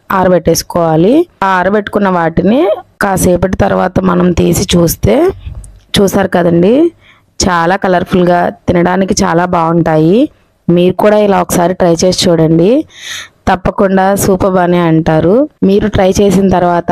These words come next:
ఎలా వచ్చిందో మీ ఫీడ్‌బ్యాక్‌ని నాతో షేర్ చేసుకోండి. మీ friends and రిలేటివ్స్‌కి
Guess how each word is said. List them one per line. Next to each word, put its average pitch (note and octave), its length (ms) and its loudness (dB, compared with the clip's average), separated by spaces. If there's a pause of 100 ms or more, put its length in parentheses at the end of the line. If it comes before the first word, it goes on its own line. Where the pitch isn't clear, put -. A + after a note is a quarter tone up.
(140)
ఎలా F3+ 220 2
వచ్చిందో F3+ 400 0 (120)
మీ F#3+ 80 2 (140)
ఫీడ్‌బ్యాక్‌ని F#3 580 0 (360)
నాతో F#3 220 0 (100)
షేర్ F3+ 260 2
చేసుకోండి. E3+ 520 0 (160)
మీ F#3 100 2 (100)
friends F3 300 0
and A3 160 2
రిలేటివ్స్‌కి F3+ 640 0